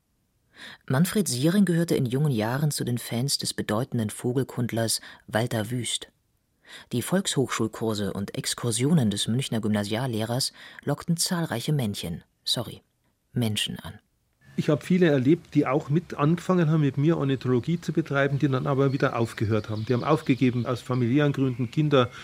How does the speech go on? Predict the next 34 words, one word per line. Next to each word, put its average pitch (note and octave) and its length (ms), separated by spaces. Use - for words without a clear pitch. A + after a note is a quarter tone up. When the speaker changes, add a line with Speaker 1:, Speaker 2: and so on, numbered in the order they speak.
Speaker 2:
gekriegt, - 400
die B2 60
Frau A#2 300
hatte C3 200
null D3 280
Interesse C3 520
an C3+ 80
sowas, C3 460
hatte B2+ 200
sogar B2 320
dann, B2 320
äh, - 320
vielleicht A#2+ 480
gedämpft C3+ 460
oder B2 180
bekämpft - 560
gar B2+ 240
und C3 160
die C#3 80
sind C3 180
dann B2 140
wieder A2+ 200
abgesprungen. A#2 680
Speaker 1:
Der D#3 100
private D#3+ 480
Nestbau F#3+ 560
und D3 180
die A#2 160
eigene D3 380
Brutpflege E3 720
gingen D#3+ 260
dann C#3+ 180
doch A2+ 240
vor. - 380